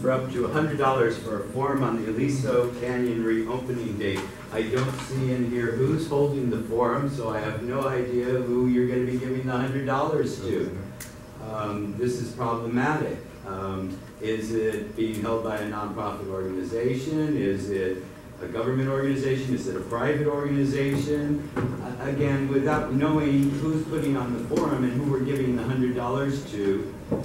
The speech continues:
um, I'm gonna have to ask that, um, this go back to committee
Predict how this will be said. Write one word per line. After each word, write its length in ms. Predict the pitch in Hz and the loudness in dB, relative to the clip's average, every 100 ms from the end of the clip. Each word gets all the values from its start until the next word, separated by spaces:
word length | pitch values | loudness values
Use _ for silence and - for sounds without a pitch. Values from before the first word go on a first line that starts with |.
| - | -6
um, 480 | - 110 110 113 113 110 | -6 -4 -2 -2 -4 -6
I'm 260 | 113 113 | -4 -2
gonna 240 | 113 117 104 | 0 0 0
have 360 | 113 113 113 | -2 -4 -4
to 180 | 120 98 | -6 -6
ask 440 | 110 110 120 - - | -6 -6 -6 -8 -2
that, 340 | 120 117 117 - - | 0 0 -2 -6 -10
um, 420 | 107 107 107 113 | -8 -6 -6 -4
this 160 | 113 113 | -4 -4
go 140 | 120 | -4
back 300 | - 117 120 | -4 -4 -6
to 80 | - 117 | -8 -6
committee 560 | 117 - - 131 135 | 0 0 2 2 0